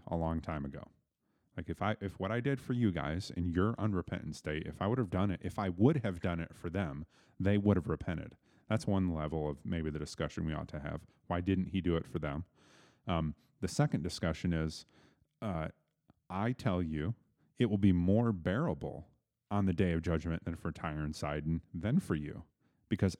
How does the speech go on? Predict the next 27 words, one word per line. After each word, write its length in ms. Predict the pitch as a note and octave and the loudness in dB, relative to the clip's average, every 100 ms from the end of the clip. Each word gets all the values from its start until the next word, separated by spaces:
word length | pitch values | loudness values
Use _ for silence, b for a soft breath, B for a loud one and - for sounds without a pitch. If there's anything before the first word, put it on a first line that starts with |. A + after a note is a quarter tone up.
| - | -2
I 200 | G#2 B2 | 0 2
gave 260 | G#2+ F#2 F2+ | 2 2 4
you 160 | F2+ | 4
a 40 | E2+ | 4
revelation 640 | E2+ E2+ E2 E2 - F#2 | 2 0 0 -2 -2 0
that 100 | F2 | 0
I 100 | E2+ | 0
didn't 260 | F2+ F2+ F2+ | 0 -2 -2
give 220 | E2 E2 | -4 -2
them, 280 | A2 A2 - _ b b b - | -4 -4 -12 _ b b b 2
which, 420 | G2+ - - - b b b b b _ _ - | 2 2 -10 -14 b b b b b _ _ -6
um, 240 | G#2+ F2 - | -4 -4 -4
we 140 | G#2+ | -4
hear 180 | G2 C3 | -2 -2
the 220 | A#2+ F2 D#2 - | 0 -2 -4 -16
phrase 480 | - G2 E2+ F2 - | -6 -2 0 -2 -4
often 420 | E2+ F2+ - E2 | -4 -2 -2 -2
that 160 | D#2+ D#2+ _ _ _ | -2 -6 _ _ _
all 240 | G2+ A2+ A2+ | 0 0 0
sin 340 | - G#2 F2+ | 0 2 2
is 160 | E2 - | 0 -2
equal 300 | G2 - E2+ | -4 -2 -2
before 380 | E2 - F2 D#2 | -2 0 0 2
God. 380 | E2+ E2+ D2+ - _ _ _ | 0 -2 -6 -14 _ _ _
Like, 300 | F#2+ D#2+ - - b b b | -2 -2 -4 -20 b b b
he 160 | G2+ | 0
doesn't, 360 | G2+ G#2+ G2 | 2 2 0